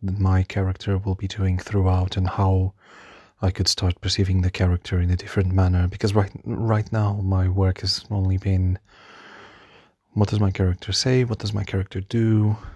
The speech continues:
And how do I want to sound like an Englishman portraying my character?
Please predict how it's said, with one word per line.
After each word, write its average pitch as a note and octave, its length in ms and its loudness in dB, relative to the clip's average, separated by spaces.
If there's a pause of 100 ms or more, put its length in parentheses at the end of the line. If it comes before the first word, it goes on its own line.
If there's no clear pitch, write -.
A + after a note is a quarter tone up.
(680)
And F2+ 540 2 (1400)
how G2+ 200 6
do G2 140 2
I F#2+ 60 4
want F#2 260 2
to F2+ 540 0 (420)
sound F#2+ 280 4
like F2 180 2
an F#2 140 0
Englishman F#2 720 0 (580)
portraying F#2 400 2
my F2+ 140 4
character? F#2+ 500 0